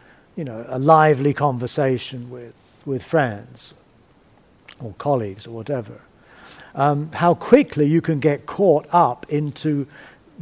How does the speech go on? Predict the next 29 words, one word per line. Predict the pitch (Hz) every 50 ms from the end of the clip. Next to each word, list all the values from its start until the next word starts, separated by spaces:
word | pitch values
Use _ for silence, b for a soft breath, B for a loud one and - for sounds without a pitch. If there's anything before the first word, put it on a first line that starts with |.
| 123 - _ -
being | 180 180 165 151 139 139 131 - -
convinced | - - 151 135 113 110 214 214 156 135 - - -
that | 160 143 139 - - - 151
I'm | 175 190 175 135
right | 127 151 160 156 147 139 -
here | - - 120 113 120 -
and | 139 131 123 110
they're | 156 156 151 123
wrong, | 110 135 156 135 95 - - - _ _ _ _ _ _ _ _ _ _ _ _ B B B B B B B
and | 151 147 147 113
getting | 175 185 196 202 185 180
into | 190 160 160 160 143 - - 160 143 147 175 160
a | 139
very, | 117 147 170 190 185 170 151 135 143
uh, | 160 131 120 120 120 113 113 120 127 143 151 160
you | 170 160
know, | 127 117 117 -
tense | - - 175 180 190 196 180 - -
and | 147 123
sometimes | - - 143 135 123 - 131 120 117 107 - - -
angry | 131 143 156 165 165 151 165 160 151 131
and | 123 110
sometimes | - - 135 131 117 - - 131 123 117 92
very, | 104 135 139 135 120 120 117 B B B B B B B B B
uh, | - 127 120 120 117
stubborn | - - - - - - - 147 165 180 139 135 107 95 95 101 - _ _ _ _ _ _ _ _ _ _ _ _ _ _
state | - - - - 143 131 117 -
of | 120 107
mind. | 127 151 160 147 117 101